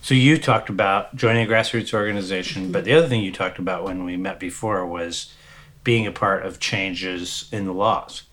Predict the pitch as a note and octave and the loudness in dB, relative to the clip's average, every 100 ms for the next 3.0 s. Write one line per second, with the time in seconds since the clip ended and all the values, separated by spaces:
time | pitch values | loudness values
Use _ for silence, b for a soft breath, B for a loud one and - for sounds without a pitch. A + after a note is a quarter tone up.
0 | - - - F3 E3+ D3 A2 G2 - - | -20 -14 -8 -6 -4 -2 0 -2 -4 0
1 | A#2 A2+ A#2 A2+ A2+ A#2 A2 A2+ A2+ A#2+ | 2 6 6 4 2 0 0 2 2 2
2 | G2+ - - G#2 A2 E3+ - A2+ G#2+ | 0 -2 -6 -2 -2 -4 -6 -4 -2